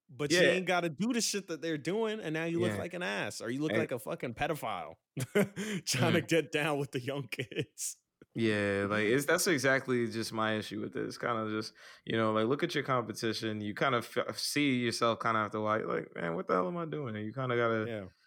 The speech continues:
Speaker 2: just decide to move on with it. And that's just my, I,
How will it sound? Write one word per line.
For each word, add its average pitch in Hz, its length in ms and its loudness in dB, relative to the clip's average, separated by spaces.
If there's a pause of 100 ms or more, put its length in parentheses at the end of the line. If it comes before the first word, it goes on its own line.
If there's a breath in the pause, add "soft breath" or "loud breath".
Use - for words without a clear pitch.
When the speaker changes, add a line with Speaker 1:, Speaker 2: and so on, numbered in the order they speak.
(220 soft breath)
Speaker 2:
just - 320 -4
decide 151 280 2
to 127 60 2
move 123 220 0
on 110 160 2
with 101 120 -4
it. 101 80 -4
And 101 180 -6
that's 113 280 0
just 117 320 0 (320 soft breath)
my, 117 440 4
I, 113 200 2